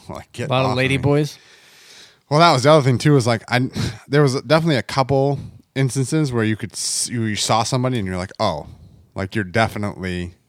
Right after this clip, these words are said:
Speaker 1: a man trying to be a woman."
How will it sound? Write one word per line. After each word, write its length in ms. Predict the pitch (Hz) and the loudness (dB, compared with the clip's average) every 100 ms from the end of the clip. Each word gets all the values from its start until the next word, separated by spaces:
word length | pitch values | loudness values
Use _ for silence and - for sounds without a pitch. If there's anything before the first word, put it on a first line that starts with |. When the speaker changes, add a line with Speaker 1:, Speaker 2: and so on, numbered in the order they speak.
| _ _ _ _ | _ _ _ _
Speaker 1:
a 80 | 104 | -4
man 600 | 104 107 101 90 85 87 - - - - - | -2 0 0 -2 -6 -10 -14 -20 -16 -14 -4
trying 280 | 120 101 | -2 0
to 60 | 92 | -2
be 140 | 87 | -4
a 80 | 85 | -6
woman." 400 | 82 101 80 73 | -4 -6 -6 -12